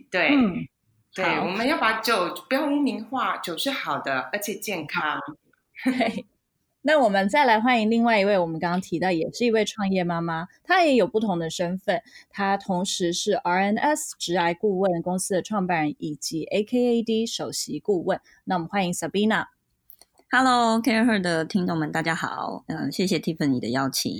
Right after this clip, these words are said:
Speaker 3: 也很开心跟 Tilaine 一起上这个节目。
Speaker 2: 嗯。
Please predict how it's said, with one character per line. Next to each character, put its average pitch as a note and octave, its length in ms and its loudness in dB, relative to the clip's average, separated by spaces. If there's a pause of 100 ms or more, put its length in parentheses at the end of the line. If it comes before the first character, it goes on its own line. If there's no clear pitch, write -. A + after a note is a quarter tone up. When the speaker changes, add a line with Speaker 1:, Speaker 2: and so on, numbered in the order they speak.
(100)
Speaker 3:
也 C3 100 -2
很 C#3+ 140 -2
开 - 140 -4
心 D3 520 0
跟 D3 300 -2
Tilaine C#3+ 320 0
一 D3 80 0
起 - 340 -8
上 C#3 420 -4
这 - 80 -6
个 - 120 -4
节 A2 160 -4
目。 D#3 220 0
Speaker 2:
嗯。 - 40 -6